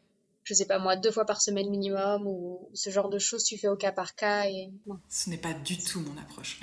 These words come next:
Speaker 2: <laughs> Je
Speaker 1: Une, une autre question qui, qui découle, euh, de tout ça, c'est est-ce que quelqu'un qui a un objectif très précis, qui par exemple là on est en, euh, qui se dit, « Bah, dans trois mois, je veux atteindre, je sais pas, je,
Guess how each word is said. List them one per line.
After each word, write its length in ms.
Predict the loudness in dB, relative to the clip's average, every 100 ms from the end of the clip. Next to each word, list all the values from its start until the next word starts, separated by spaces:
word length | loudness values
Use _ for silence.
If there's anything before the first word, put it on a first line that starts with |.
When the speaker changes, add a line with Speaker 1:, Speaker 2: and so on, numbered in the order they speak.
| 0
Speaker 2:
<laughs> 140 | 2 2
Je 1000 | 6 8 8 6 8 8 6 6 2 0 -12 -4 4 4 4 0 0 -2 -6 -8 -12 -4
Speaker 1:
Une, 220 | 0 0 2
une 260 | 4 6
autre 240 | 6 4 0
question 580 | 2 4 6 6 4 2
qui, 500 | 0 0 0 -2 -2
qui 160 | -2
découle, 400 | 0 0 2 2
euh, 460 | 4 6 6 4 2
de 180 | 0 -6
tout 220 | -6 0
ça, 280 | 4 6 4 0 4
c'est 480 | 6 8 6 4 0 _ _ _ 2
est-ce 320 | 4 4 2 -2
que 340 | -2 2 2 0 -10 _ _
quelqu'un 360 | -2 -2 -2 -4
qui 180 | -2 2
a 80 | 2
un 100 | 2
objectif 400 | 0 -2 -2 -2
très 160 | -2
précis, 540 | 0 2 2 2 0 -2
qui 100 | -4
par 140 | -2 0
exemple 220 | 0 2
là 140 | 2
on 100 | 2
est 180 | 2 2
en, 180 | 0 -6 _ _ _ _ _ _ _ -2
euh, 300 | 2 2 2
qui 160 | 0 -2
se 80 |
dit, « 160 | -2 2
Bah, 200 | 6 6
dans 260 | 6 4 2
trois 260 | 2 4
mois, 500 | 4 6 6 6 4
je 160 | 2 -2
veux 340 | -4 0 2 2
atteindre, 680 | 2 -2 -2 -4 -4 -2 0
je 80 |
sais 120 | 0 0
pas, 240 | 0 0
je, 140 | -2